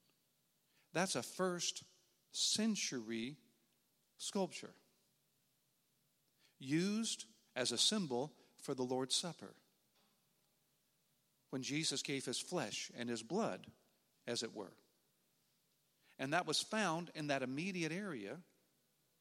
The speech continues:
which is why the Crusaders built the upper room right there and put it on the pillar that you see on your way out, to remind us that someplace in this area,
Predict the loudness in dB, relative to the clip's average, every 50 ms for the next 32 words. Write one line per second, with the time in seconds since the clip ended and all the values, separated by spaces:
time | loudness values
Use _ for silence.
0 | _ _ _ _ _ _ _ _ _ -8 -6 -2 -2 -2 0 0 2 0 0 0
1 | -2 -4 -2 -2 0 0 0 0 0 -2 -2 -4 -2 0 0 0 0 2 2 2
2 | 2 2 0 0 2 2 2 2 2 0 -2 -2 -4 -6 -8 -8 -10 -16 _ _
3 | _ _ _ _ _ _ _ _ _ _ _ _ _ _ _ _ _ -20 _ -8
4 | -8 -6 -2 0 2 2 2 0 0 -4 -4 0 0 2 2 0 -2 -2 -2 0
5 | 0 0 0 -2 -4 -8 -8 -4 -4 -2 0 0 2 4 4 4 4 2 0 -2
6 | -4 -6 -12 -20 -20 -20 _ _ _ -6 -4 -2 0 0 0 2 0 0 -2 -4
7 | -6 -8 -12 -14 -16 -16 -18 _ _ _ _ _ _ _ _ _ _ _ _ _
8 | -20 -20 _ _ _ _ _ _ _ _ _ -20 _ _ _ _ _ _ _ _
9 | _ _ _ _ _ _ _ _ _ _ _ _ _ -4 0 2 4 4 4 4
10 | 4 4 4 2 0 -2 -2 -4 -4 -4 -4 -4 0 0 2 2 4 2 2 0
11 | 0 0 2 2 2 2 0 0 -2 -2 -2 -2 -4 -4 -6 -8 -10 -14